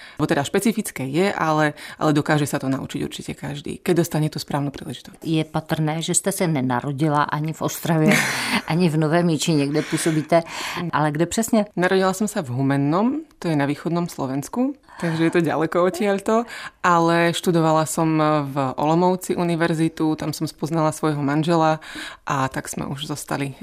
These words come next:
Speaker 1: e, tu v Českej republike a vlastne tu od, aj s vysokou školou žijem už nejakých devätnásť rokov, v práci teda trinásty rok a ešte medzi tým som mala takú pauzičku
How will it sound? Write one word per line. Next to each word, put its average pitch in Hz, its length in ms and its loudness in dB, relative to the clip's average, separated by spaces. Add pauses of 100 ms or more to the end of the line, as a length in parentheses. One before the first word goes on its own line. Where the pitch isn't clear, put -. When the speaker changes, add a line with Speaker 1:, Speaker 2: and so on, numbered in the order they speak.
(120)
Speaker 1:
e, 147 160 -6
tu 160 160 -12
v - 80 -18
Českej - 320 -10
republike 143 480 -6
a 139 160 0
vlastne 139 320 -4
tu 143 480 -2
od, 151 240 -2 (160)
aj 175 160 2
s - 80 -4
vysokou 170 320 0
školou 160 340 0
žijem 156 240 2
už 156 140 0
nejakých 151 260 -2
devätnásť 147 460 -2
rokov, 175 480 2 (460)
v - 60 -20 (100)
práci 147 500 0
teda 143 400 -6 (140)
trinásty 170 600 2
rok 233 280 -2 (160)
a 151 160 2
ešte - 180 -4
medzi 147 220 -2
tým 147 100 -2
som 143 220 -4
mala 139 160 -4
takú - 180 -8
pauzičku 156 600 -8